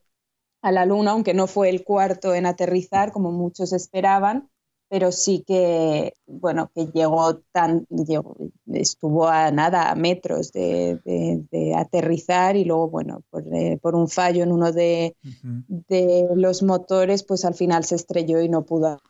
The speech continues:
Speaker 1: aterrizar de una manera controlada.
Speaker 2: Bueno,
Speaker 1: Pero aún
Speaker 2: pero,
Speaker 1: así, lo que es
Speaker 2: claro.
Speaker 1: interesante
Speaker 2: Ya hay chatarra israelí en la Luna. <laughs>
Speaker 1: Eso,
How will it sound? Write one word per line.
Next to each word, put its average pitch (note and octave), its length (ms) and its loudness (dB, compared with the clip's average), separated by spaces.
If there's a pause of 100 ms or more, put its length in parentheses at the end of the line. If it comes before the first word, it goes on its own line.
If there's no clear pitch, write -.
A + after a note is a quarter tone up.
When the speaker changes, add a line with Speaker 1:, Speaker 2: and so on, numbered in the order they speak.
Speaker 1:
aterrizar D#3 400 -2
de D#3+ 80 0
una D#3+ 200 2
manera D3+ 580 0 (260)
controlada. E3+ 720 2 (120)
Speaker 2:
Bueno, C#3+ 180 0
Speaker 1:
Pero F3 80 2
aún E3+ 120 0
Speaker 2:
pero, E3+ 60 2
Speaker 1:
así, A3+ 460 0
lo F#3+ 160 0
que - 100 0
es C3+ 60 0
Speaker 2:
claro. C#3 140 0
Speaker 1:
interesante G3 1000 0
Speaker 2:
Ya D#3 220 0
hay E3+ 100 -2
chatarra D#3 540 -2
israelí C3+ 540 -2
en B2 120 2
la A#2+ 100 0
Luna. C#3 360 0
<laughs> - 720 -2
Speaker 1:
Eso, A3+ 300 2